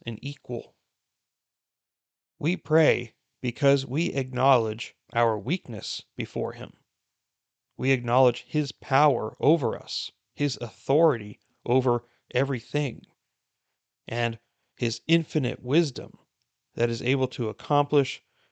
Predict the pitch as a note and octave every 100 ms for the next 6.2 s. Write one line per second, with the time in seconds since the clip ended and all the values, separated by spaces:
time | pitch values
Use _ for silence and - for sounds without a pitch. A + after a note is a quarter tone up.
0 | - A2 B2 B2+ A2+ - B2 A#2+ A#2+ A2+
1 | _ - A#2 G#2+ - G#2+ A2+ G#2+ - G#2
2 | G2+ G2+ - - _ _ _ _ _ _
3 | _ _ _ _ _ _ _ C#3+ D#3 -
4 | - - B2 A2+ A#2 A#2 A2+ A2+ - -
5 | A2+ G2+ - _ _ - A2 G2+ G2 A2+
6 | F#2+